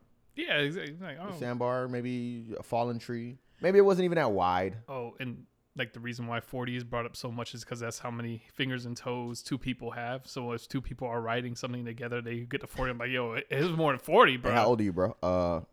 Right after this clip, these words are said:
Speaker 2: count with me. One, two, three, four, five. Forty. I'm forty. Mm-hmm.
Speaker 1: Yeah, everything was forty.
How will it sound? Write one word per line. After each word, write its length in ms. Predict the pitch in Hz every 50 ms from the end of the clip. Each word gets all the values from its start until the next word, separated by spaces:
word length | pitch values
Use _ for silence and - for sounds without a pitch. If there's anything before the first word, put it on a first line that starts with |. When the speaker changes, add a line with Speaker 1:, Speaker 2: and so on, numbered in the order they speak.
| _
Speaker 2:
count 220 | - - 127 104 73
with 140 | 87 - -
me. 120 | 76 - - _
One, 120 | - - 71
two, 240 | - - - - - - _
three, 160 | - - - - _
four, 100 | - - - _ -
five. 100 | - - _ _ _ _
Forty. 300 | - - 139 151 123 92 87 _ _ _ _ -
I'm 100 | - 101
forty. 240 | - 131 117 95 92 - _ _ -
Mm-hmm. 180 | - 110 117 143 - _ _ _ -
Speaker 1:
Yeah, 180 | - 147 123 120 - _ -
everything 320 | 151 139 143 151 143 135
was 160 | 131 123 120
forty. 440 | - - 143 127 123 120 117 117 -